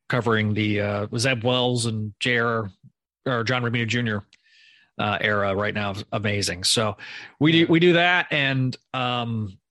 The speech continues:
Speaker 1: you know, we, we'll, now that all of the shows are on Disney Plus, we're gonna be doing some, uh, commentaries, I think, in the future. And, uh, you know, one of my goals when I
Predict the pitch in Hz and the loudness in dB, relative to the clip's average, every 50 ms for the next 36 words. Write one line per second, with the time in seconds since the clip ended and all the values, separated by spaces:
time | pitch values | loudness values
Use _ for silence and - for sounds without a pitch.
0 | _ - 143 139 139 135 131 131 127 123 127 117 131 139 135 - 139 139 139 135 | _ -4 -2 0 2 2 2 2 2 0 0 0 0 0 0 0 -2 -2 0 -2
1 | 139 123 - _ _ _ - 156 143 147 156 165 170 151 143 147 139 135 - - | -2 -4 -8 _ _ _ -6 -2 0 0 2 2 0 2 2 2 0 0 0 -2
2 | - - - - - - _ _ _ _ _ - 135 160 202 196 165 139 120 104 | -2 -4 -6 -8 -14 -20 _ _ _ _ _ -2 0 2 2 2 2 0 0 -2
3 | 104 120 110 - 127 123 117 113 113 104 113 110 110 113 113 117 110 107 110 110 | -4 -4 -2 -2 -2 0 0 -2 -2 -2 -4 -4 -4 -4 -4 -4 -2 -2 -4 -4
4 | 107 - 120 113 110 107 - - - 117 110 113 113 110 107 110 110 110 107 - | -4 -4 -4 -4 -2 -2 -4 -4 -4 -4 -6 -4 -4 -4 -2 -2 -2 -2 -2 -4
5 | - 110 104 104 104 101 104 - 127 113 110 110 104 - 113 107 107 98 107 104 | -4 -4 -4 -6 -6 -6 -6 -4 -4 -2 -2 -2 -2 0 0 0 0 0 -2 -2
6 | - 110 104 - 107 104 104 - - 110 107 104 - 110 107 107 107 104 101 98 | -2 -4 -4 -4 -6 -6 -4 -2 0 0 0 0 0 0 2 2 0 0 -2 -6
7 | - _ _ _ _ _ _ _ _ _ _ _ - 151 143 139 139 135 113 - | -10 _ _ _ _ _ _ _ _ _ _ _ 2 2 4 4 4 2 2 0
8 | - 156 160 147 135 127 131 139 180 196 190 175 165 156 147 143 139 143 139 139 | 0 0 2 2 2 2 2 2 2 4 4 2 2 2 2 2 2 2 2 2
9 | 139 131 - - - - - - 139 127 127 123 123 120 117 117 117 113 | 0 0 0 0 -2 -4 -8 -8 -8 -6 -4 -4 -2 0 0 0 0 -2